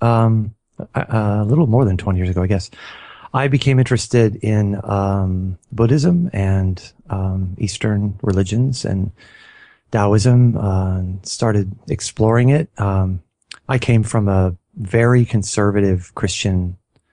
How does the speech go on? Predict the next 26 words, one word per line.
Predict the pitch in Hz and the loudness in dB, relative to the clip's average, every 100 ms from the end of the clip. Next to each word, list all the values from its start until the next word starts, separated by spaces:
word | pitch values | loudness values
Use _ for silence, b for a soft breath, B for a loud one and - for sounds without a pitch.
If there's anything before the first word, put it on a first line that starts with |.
| _ | _
background, | - 87 - 104 110 | -6 -6 -2 0 0
a | 98 | 0
non-denominational | 85 92 104 104 95 98 95 92 87 - 90 | 0 2 2 2 2 2 2 0 -2 -2 -4
Christian | - 90 92 | -4 -6 -4
church | 87 92 87 | -4 -4 -4
when | 92 90 | -2 -2
I | |
was | 87 82 | -2 -4
a | |
child. | 80 - 87 98 101 - _ b b b | -6 -4 0 0 -2 -8 _ b b b
Um, | 98 87 85 85 85 - _ | -2 0 0 -2 -6 -10 _
in | 143 98 90 90 85 | -4 -2 0 -2 -2
my | 95 92 | 2 2
very, | 92 92 98 | 2 2 2
I | 95 | 2
lived | 87 | 0
in | 90 | 0
a | 87 | 0
very | 92 90 | 0 0
small | - 87 | 0 0
town | - 95 90 | 2 2 2
in, | 90 85 - | 2 0 -4
in, | 92 85 90 - | -4 -4 -6 -2
in | 92 | 0
Indiana. | 90 90 90 90 92 - _ | 2 2 2 2 0 -2 _
Um, | 92 90 87 | 0 2 0